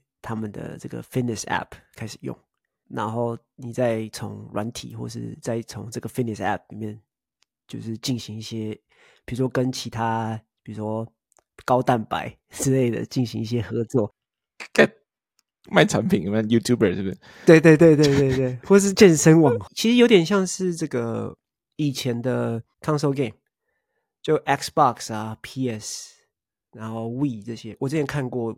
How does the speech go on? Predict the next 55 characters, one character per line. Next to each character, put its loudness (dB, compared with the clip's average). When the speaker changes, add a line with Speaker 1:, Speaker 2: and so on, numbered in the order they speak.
Speaker 1:
报 0
道 -10
是 -14
说， -10
他 -10
们 -4
说 0
他 0
们 -4
基 -10
本 -8
上 -8
这 -10
些 -6
硬 -10
体、 -20
这 -14
些 -10
主 -12
机 -10
都 2
是 -2
基-， -4
快 4
接 2
近 2
成 -6
本 -8
价 -4
在 -6
卖 -8
你。 -20
Speaker 2:
哦。 -10
Speaker 1:
他 -2
们 0
主 -6
要 2
赚 2
钱 -10
是 -14
赚 -4
后 -4
面 -6
跟 -8
Speaker 2:
赚 -10
游 -10
戏。 -12
Speaker 1:
对， -8
的 -10
抽 -6
成。 -10
所 -2
以 4
我 0
说 -2